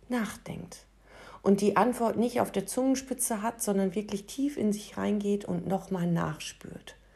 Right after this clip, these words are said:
Da entsteht viel. Und diese Pause darfst du lernen auszuhalten. Ganz oft, gerade am Anfang, ist man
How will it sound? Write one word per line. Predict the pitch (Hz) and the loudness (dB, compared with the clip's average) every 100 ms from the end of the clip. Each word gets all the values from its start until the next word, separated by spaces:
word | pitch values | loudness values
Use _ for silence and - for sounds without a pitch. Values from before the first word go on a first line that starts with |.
| - - - - - - _ - | -20 -20 -20 -20 -20 -20 _ 0
Da | 185 190 190 208 - _ - - _ - | 2 2 0 -6 -14 _ -20 -20 _ -18
entsteht | - 143 131 - - 151 147 - - - | -10 -6 -4 -4 -4 -4 -4 -8 -20 -20
viel. | - - 165 147 135 - - - - - - - - - - | -16 -10 -8 -8 -10 -16 -20 -20 -20 -20 -20 -20 -20 -10 -2
Und | 175 170 | 0 0
diese | 226 262 262 | 0 0 -2
Pause | - - 202 226 220 | -6 -4 0 0 0
darfst | 165 165 175 - - | 0 0 0 -2 -2
du | 180 | 2
lernen | 170 170 175 175 175 | 4 4 4 2 2
auszuhalten. | 180 202 208 - - 156 147 165 - 175 165 - - - - - | 2 2 0 -4 -4 -4 -4 -6 -8 -10 -10 -14 -16 -16 -16 -2
Ganz | 233 311 311 - | 4 6 6 6
oft, | 190 190 - | 4 4 -2
gerade | 170 180 | 0 4
am | 180 175 | 4 4
Anfang, | 214 220 175 160 | 2 2 0 -2
ist | 156 190 - | 0 -4 0
man | 190 180 175 180 | 0 0 0 -2